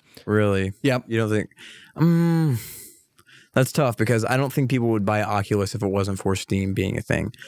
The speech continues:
Speaker 1: Like, for example, I wouldn't have gotten Oculus if I wasn't able to play Pavlov on it. Pavlov
Speaker 2: That's a good
Speaker 1: is a
Speaker 2: point.
Speaker 1: Steam exclusive.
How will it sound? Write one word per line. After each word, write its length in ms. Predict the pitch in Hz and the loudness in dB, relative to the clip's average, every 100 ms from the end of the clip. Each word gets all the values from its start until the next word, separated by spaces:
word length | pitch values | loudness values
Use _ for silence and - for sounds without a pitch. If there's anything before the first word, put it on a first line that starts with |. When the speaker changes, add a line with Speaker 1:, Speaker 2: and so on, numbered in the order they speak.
| - _ | -20 _
Speaker 1:
Like, 80 | 101 | 2
for 80 | 107 | 4
example, 340 | 104 107 101 - | 4 2 2 2
I 120 | 110 | 2
wouldn't 300 | 113 110 101 | 2 2 2
have 180 | 107 98 | 0 0
gotten 340 | 107 101 101 - | 0 0 -2 0
Oculus 480 | 104 98 107 101 | -2 0 0 0
if 100 | - | -2
I 60 | 104 | -2
wasn't 260 | 98 101 98 | 0 0 0
able 220 | 98 98 | 0 -2
to 60 | |
play 120 | 95 104 | 0 0
Pavlov 460 | 110 120 95 92 | 0 0 0 -2
on 180 | 90 65 | -2 -4
it. 160 | - - _ _ _ - | -6 -10 _ _ _ -2
Pavlov 20 | |
Speaker 2:
That's 180 | 117 110 | 2 2
a 60 | |
good 60 | 107 | 2
Speaker 1:
is 60 | 101 | 2
a 40 | 143 | 0
Speaker 2:
point. 100 | 190 | -2
Speaker 1:
Steam 500 | - - 139 131 110 | -6 -6 0 0 0
exclusive. 680 | 95 - 165 151 - 50 | -2 -2 -2 -2 -6 -10